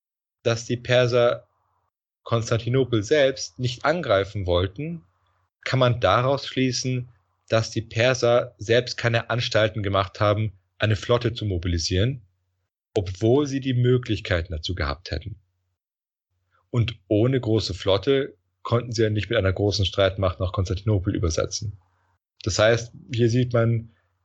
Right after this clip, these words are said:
die Kaiserstadt war es für sie nicht so wichtig, beziehungsweise haben sie einfach darauf gebaut, dass die Awaren sich drum kümmern. Und gleichzeitig war es natürlich das Ziel,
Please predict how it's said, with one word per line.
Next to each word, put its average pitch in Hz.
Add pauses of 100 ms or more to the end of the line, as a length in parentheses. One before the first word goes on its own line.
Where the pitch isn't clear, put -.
(300)
die 104
Kaiserstadt 123
war 104
es 101
für -
sie 110
nicht 120
so 98
wichtig, 160
beziehungsweise 113 (280)
haben 110
sie 113
einfach 101
darauf 95
gebaut, 98
dass 92
die 104
Awaren 90
sich 85
drum 87
kümmern. 87 (2250)
Und 113
gleichzeitig 135
war 92
es 104
natürlich 104
das 87
Ziel, 123